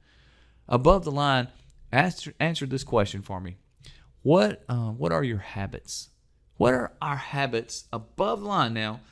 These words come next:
not, not talking about the job description, not, but what are our habits in a relationship? Do we have the habit of spending time intentionally together, having date night or, or, or in a friendship, hearing each other, connecting with each other, calling one another?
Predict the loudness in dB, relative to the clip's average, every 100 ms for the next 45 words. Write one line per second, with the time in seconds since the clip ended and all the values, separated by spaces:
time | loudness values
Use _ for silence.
0 | _ -2 -2 0 -2 0 -2 -2 -4 -2
1 | 0 2 2 -2 _ -8 -4 2 4 4
2 | 0 0 -2 -2 -8 -6 -8 -8 -14 _
3 | 0 2 2 2 2 0 -4 -6 -4 -2
4 | -2 -2 -6 -8 -8 -8 -8 -14 -20 -20
5 | -20 -20 -20 -14 2 6 8 8 6 4
6 | 2 2 2 -2 -2 0 0 -2 -8 -10
7 | 0 0 0 -4 2 2 4 0 0 -4
8 | -2 -6 -4 -4 -4 -4 -4 -6 -6 -6
9 | -6 -2 -2 -2 -6 -6 -6 -6 -6 -2
10 | 2 4 2 -2 -2 -2 -4 -4 -2 4
11 | 4 4 0 -20 -20 2 4 6 2 -2
12 | -2 0 0 -2 -2 2 2 0 -4 -2
13 | -2 -2 -2 -2 -4 _ -20 _ -10 4
14 | 4 4 0 -2 -4 -4 -4 -6